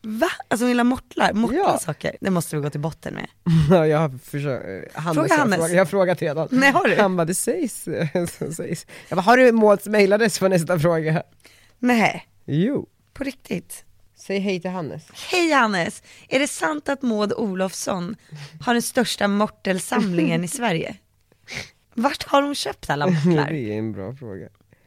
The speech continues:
Speaker 1: Ja, men, eh, för att jag gjorde en liten omröstning då här som vi pratade om på Instagram.
Speaker 2: Ja.
Speaker 1: Med så här, vad är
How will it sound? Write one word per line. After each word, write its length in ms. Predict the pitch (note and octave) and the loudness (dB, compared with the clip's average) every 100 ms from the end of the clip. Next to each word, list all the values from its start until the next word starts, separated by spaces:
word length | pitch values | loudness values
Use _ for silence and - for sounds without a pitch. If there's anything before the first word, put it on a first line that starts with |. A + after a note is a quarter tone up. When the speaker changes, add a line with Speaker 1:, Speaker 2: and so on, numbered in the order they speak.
| _ _ | _ _
Speaker 1:
Ja, 200 | - G#3 _ _ - - | 0 0 _ _ -14 -2
men, 420 | C4 A#3+ A#3+ A#3 | 2 2 0 0
eh, 240 | A3+ A3+ | 0 -2
för 160 | - B3 | -2 -4
att 200 | A#3 - | -4 -8
jag 220 | A3+ A3+ B3 | -2 0 0
gjorde 200 | A#3 G#3+ | 0 0
en 120 | G#3 | 0
liten 200 | G3 G#3 | -4 -6
omröstning 520 | C4 B3 B3+ - G#3 | -2 0 0 -2 -4
då 80 | F#3 | -2
här 180 | D3+ D#3 | -2 -2
som 160 | - E3 | -4 -4
vi 100 | D#3 | -4
pratade 380 | C#3+ - C#3+ | -4 -4 -2
om 200 | C#3+ C#3+ | -2 -2
på 300 | C#3+ D#3+ D3+ D3 | -4 -4 -2 -2
Instagram. 540 | A3+ F#3 - G#2+ - F#3 | -2 -4 -4 -6 -6 -4
Speaker 2:
Ja. 280 | C#3+ F3 A#3 _ _ _ | 0 0 0 _ _ _
Speaker 1:
Med 440 | F#3+ F3 E3 D#3 | -4 -2 -2 -2
så 100 | - | 0
här, 160 | D#3+ E3 | 0 0
vad 280 | F#3+ G3+ G3 | 0 0 2
är 380 | F3 E3+ D#3+ E3 | 2 2 0 -2